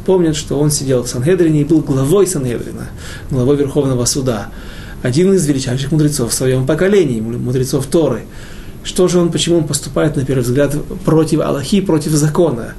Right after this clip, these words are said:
Так вот, объясняет Рош Рабейну Ашер, носитель всей ашкеназской традиции, тот, который как бы поставил общий знаменатель под всей традицией, э, один из, из основных,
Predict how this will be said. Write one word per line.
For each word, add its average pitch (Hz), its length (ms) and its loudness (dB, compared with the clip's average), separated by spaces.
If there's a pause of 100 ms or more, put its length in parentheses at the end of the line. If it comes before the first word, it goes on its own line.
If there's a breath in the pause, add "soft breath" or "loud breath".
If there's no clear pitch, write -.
(320 loud breath)
Так 151 140 -4
вот, 190 160 4
объясняет 170 580 2
Рош 170 480 2
Рабейну 143 500 0
Ашер, 180 380 0
носитель 135 440 -2
всей 156 280 2
ашкеназской 143 600 -2
традиции, 147 720 0
тот, - 160 -6
который 143 340 -2
как 147 240 -2
бы 151 100 -2 (640 loud breath)
поставил 156 400 2
общий 143 200 -2
знаменатель 147 480 2
под 135 140 -4
всей 127 180 -2
традицией, 175 680 2 (420 loud breath)
э, 151 100 0
один 147 320 2
из, - 320 0
из 165 240 2
основных, 170 520 2